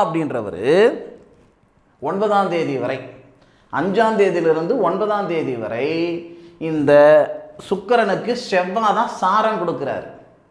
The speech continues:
அவிட்டம் நட்சத்திரத்துல தான் சுக்கிரன் வர போறாரு.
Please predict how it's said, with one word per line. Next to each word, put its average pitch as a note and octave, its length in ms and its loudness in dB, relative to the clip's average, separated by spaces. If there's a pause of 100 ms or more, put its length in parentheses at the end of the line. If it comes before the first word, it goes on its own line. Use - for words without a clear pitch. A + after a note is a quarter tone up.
(460)
அவிட்டம் G#3+ 420 0
நட்சத்திரத்துல E3+ 680 -2
தான் B3 140 -2
சுக்கிரன் F3+ 380 -4
வர C#3 100 2 (120)
போறாரு. G2 360 -4